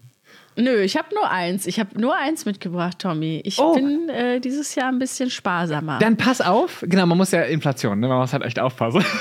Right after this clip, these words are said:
Speaker 2: Warte.
Speaker 1: Genau.
Speaker 2: Dann pass auf, dann mach ich jetzt mein letztes Entweder-Oder und das ist eine k-, total gute Überleitung zu deinem Mudi-, Musiktipp. Denn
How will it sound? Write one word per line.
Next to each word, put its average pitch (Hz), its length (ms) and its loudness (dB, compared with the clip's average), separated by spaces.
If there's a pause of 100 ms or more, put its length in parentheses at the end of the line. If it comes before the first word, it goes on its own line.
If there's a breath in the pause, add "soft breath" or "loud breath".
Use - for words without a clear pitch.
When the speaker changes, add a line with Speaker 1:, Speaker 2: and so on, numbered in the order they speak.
(120)
Speaker 2:
Warte. 156 180 4
Speaker 1:
Genau. 160 180 2
Speaker 2:
Dann 190 140 6
pass 220 160 2
auf, 196 120 2
dann 190 120 6
mach 202 180 4
ich 262 220 2
jetzt 226 200 2
mein 202 160 4
letztes 220 300 2
Entweder-Oder 185 800 4
und 160 120 2
das 160 60 0
ist 156 120 -4
eine 160 80 2
k-, - 140 -6
total 185 480 0
gute 175 260 -2
Überleitung 143 500 2
zu - 120 -8
deinem 127 240 2
Mudi-, 120 320 -2
Musiktipp. 127 480 -4
Denn 180 380 2